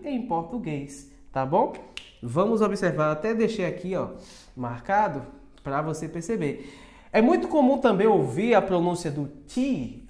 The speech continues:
é, como ri, porque o inglês americano fala muito assim, né? Fala siri ao invés de city, mas city também é correto, tá? Mas você vai ouvir muito siri, ok?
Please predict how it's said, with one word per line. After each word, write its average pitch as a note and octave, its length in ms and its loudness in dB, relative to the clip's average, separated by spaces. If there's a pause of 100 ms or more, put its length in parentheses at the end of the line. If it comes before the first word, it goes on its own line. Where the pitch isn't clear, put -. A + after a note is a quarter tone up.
(120)
é, D3 140 -2
como G3 460 0
ri, F3 600 -2
porque D#3+ 380 -2
o E3+ 220 -2
inglês F3+ 520 -2
americano F#3+ 720 -4 (120)
fala F#3+ 300 -2
muito G3 200 -4
assim, A3 180 -4
né? F3 120 -2
Fala F3 300 0
siri F#3+ 840 -6
ao C#3 100 -8
invés D#3+ 220 2
de D#3 60 -2
city, D#3+ 760 -8
mas D4+ 180 -6
city G#3 300 -8
também G3 280 -4
é - 20 -2
correto, F#3+ 480 -2
tá? E3 220 -2 (260)
Mas D3+ 140 0
você E3+ 220 -2
vai F#3 140 2
ouvir F#3 180 2
muito G3 300 0
siri, C#3 640 -2
ok? E3+ 560 -4